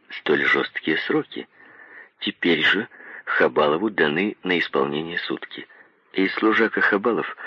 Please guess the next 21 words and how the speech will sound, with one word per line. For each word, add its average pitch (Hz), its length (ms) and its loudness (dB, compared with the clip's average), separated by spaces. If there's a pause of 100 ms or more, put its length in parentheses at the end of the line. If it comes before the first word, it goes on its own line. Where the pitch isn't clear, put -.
(360)
петроградский 80 720 2
дубликат 80 520 0
московского - 800 -2
Дубасова, 143 540 0 (360)
хочет - 400 2
уложиться 101 540 2
в 85 80 -10
заданный 76 460 -4 (100)
срок. - 320 -8 (1080)
Всего 180 320 6
лишь - 260 6
через - 340 2
три 160 200 2
недели, 67 600 -2 (220)
когда 98 280 2
Хабалов 123 580 2
предстал 123 500 0
перед 95 360 -2
чрезвычайной 92 920 0
следственной 82 640 -2
комиссией, 80 640 -4